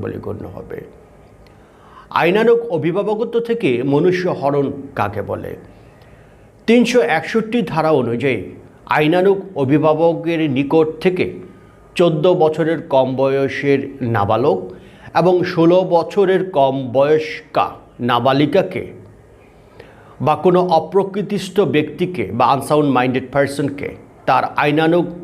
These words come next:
অভিভাবকের সম্মতি ছাড়া বা তাদের প্রলুব্ধ করে নিয়ে যাওয়া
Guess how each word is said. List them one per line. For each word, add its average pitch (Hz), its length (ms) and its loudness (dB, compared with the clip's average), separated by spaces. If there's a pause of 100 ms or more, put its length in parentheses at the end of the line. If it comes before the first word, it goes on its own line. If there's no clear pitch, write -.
(100)
অভিভাবকের 139 800 2
সম্মতি 135 640 0
ছাড়া 120 300 0 (600)
বা 139 100 2
তাদের 147 320 2 (120)
প্রলুব্ধ 160 520 2
করে 233 320 0 (340)
নিয়ে 147 380 4
যাওয়া 135 260 4